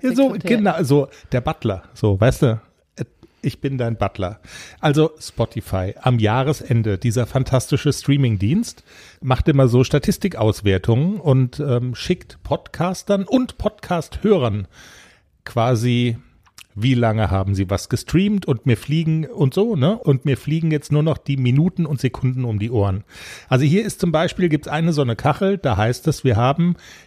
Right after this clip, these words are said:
Speaker 2: in diesem Jahr zweitausend Minuten Pferdepodcast produziert. Das sind, ich hab's jetzt gerade mal ausgerechnet, irgendwie,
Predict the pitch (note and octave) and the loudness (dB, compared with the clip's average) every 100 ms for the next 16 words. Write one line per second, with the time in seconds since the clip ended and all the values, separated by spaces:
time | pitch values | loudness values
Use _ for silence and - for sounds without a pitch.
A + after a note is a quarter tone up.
0 | _ - G#3 G#3 E3 D3+ C#3+ G#2 G#2 A2+ | _ 0 2 0 0 0 -2 0 -2 -2
1 | D3 - - - G#2 G#2 F#3 G3+ - - | -4 -8 -14 -12 -6 -2 -2 -6 -12 -10
2 | C#3+ D#3+ D3 E3+ F3 - A2 A2 G#2+ E3+ | -4 -2 -2 -2 -2 0 2 4 4 4
3 | - - F#3 G3 G3 _ _ _ _ _ | 2 2 2 2 -2 _ _ _ _ _
4 | _ _ - F3 C#3 - - - - F#2 | _ _ -6 -4 -4 -2 -4 -4 -8 -8
5 | - - G2+ F#2+ - G#2 F#2 - - - | -6 -4 -2 -2 -2 -2 -2 -6 -20 -8
6 | - - C#3 F3 D3 B2+ - B2+ C#3 C3 | -6 -2 0 0 0 -2 -2 -2 0 0
7 | B2 A#2+ A#2+ A#2+ D3 - F3 B2+ A#2 - | 2 2 0 2 0 2 0 0 0 0
8 | C#3 B2+ B2 A#2 B2+ C#3+ | 0 0 0 0 0 -2